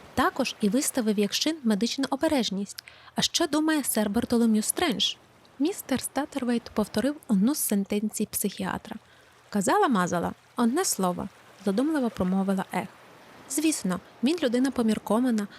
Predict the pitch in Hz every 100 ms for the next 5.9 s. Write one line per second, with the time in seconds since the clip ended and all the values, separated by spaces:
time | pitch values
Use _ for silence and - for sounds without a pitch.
0 | - 202 254 - 202 196 247 - 226 -
1 | 196 185 214 269 - 202 180 220 202 -
2 | - 294 - - - - 320 320 262 -
3 | - 196 185 185 180 196 - - - -
4 | - - 415 403 - 277 262 302 311 339
5 | 330 269 220 220 220 277 349 285 175